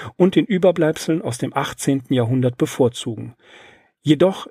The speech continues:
kann man nur in St. Augustine noch die Häuser und fast mittelalterlichen Befestigungsanlagen aus dem sechzehnten Jahrhundert sehen. Mein Aufenthalt in Florida hat meine Vorstellungskraft näher an die spanische koloniale Tradition herangeführt.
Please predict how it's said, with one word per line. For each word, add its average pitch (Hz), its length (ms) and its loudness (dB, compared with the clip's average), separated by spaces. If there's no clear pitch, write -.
kann 170 200 2
man 151 220 4
nur 262 220 4
in 214 140 0
St. 220 260 -2
Augustine 123 540 -4
noch 123 180 -2
die - 140 -2
Häuser 175 500 2
und 131 140 -2
fast - 360 -4
mittelalterlichen 151 760 0
Befestigungsanlagen 131 1300 -2
aus 165 160 0
dem 180 160 2
sechzehnten 175 480 0
Jahrhundert 139 460 0
sehen. 117 280 -8
Mein 135 160 4
Aufenthalt 185 540 0
in 131 100 0
Florida 170 640 0
hat 147 140 -2
meine 120 180 2
Vorstellungskraft 131 1040 -2
näher 139 320 4
an 123 100 -8
die 127 120 -4
spanische 156 580 -2
koloniale 127 580 0
Tradition 139 600 -2
herangeführt. 117 800 -4